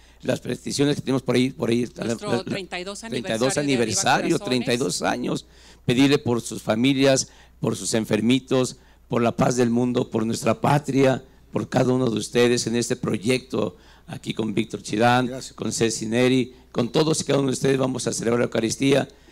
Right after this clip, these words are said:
Speaker 1: y le ponemos a las, bajo, a las manos de nuestra Madre Santísima. de
Speaker 2: Así
Speaker 1: Zapopan.
Speaker 2: es, viene hermosa el día de hoy, como siempre.
Speaker 1: Como siempre,
Speaker 2: Radiante
Speaker 1: exactamente.
Speaker 2: totalmente.
Speaker 1: Así
Speaker 2: Quiero
Speaker 1: es.
Speaker 2: hacer un agradecimiento a la Basílica de Zapopan, a nuestro guardián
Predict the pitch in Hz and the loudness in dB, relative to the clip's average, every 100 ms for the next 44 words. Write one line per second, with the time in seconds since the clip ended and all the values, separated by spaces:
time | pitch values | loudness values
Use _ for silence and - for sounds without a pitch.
0 | - - - 113 - 120 120 120 107 104 | -20 -10 -4 -4 0 0 0 0 -2 -2
1 | 98 - - 107 101 110 117 113 - 107 | -2 -4 -4 -6 -4 -2 -2 -4 -6 -8
2 | - 104 110 110 110 - 101 - - - | -8 -10 -6 -4 -2 -4 -8 -8 -10 -10
3 | - - - - - 202 175 147 - 202 | -14 -20 -18 -12 -10 -10 -12 -14 -14 -12
4 | 214 240 202 190 190 202 208 202 196 180 | -10 -12 -14 -16 -16 -14 -12 -12 -14 -14
5 | 170 165 165 147 - 170 170 - 196 165 | -14 -14 -14 -16 -18 -20 -18 -18 -16 -16
6 | - 113 113 - 107 - - - - 185 | -10 -6 -6 -6 -6 -8 -12 -8 -6 -4
7 | - 202 - 180 - 160 175 190 180 165 | -4 -6 -8 -16 -18 -16 -14 -14 -14 -16
8 | 160 143 - _ - - 101 208 220 247 | -16 -20 -20 _ -20 -14 -8 -4 -4 -4
9 | 247 254 247 240 220 202 196 208 202 214 | -8 -10 -10 -10 -10 -12 -12 -14 -12 -10
10 | 220 226 269 311 311 _ _ _ _ 175 | -10 -12 -12 -12 -14 _ _ _ _ -10
11 | 175 175 175 220 208 - 208 190 196 - | -8 -8 -12 -14 -16 -14 -12 -12 -16 -14
12 | 196 190 220 220 196 180 - 165 165 160 | -14 -12 -10 -10 -12 -18 -18 -14 -14 -14
13 | 165 190 208 262 | -12 -10 -10 -12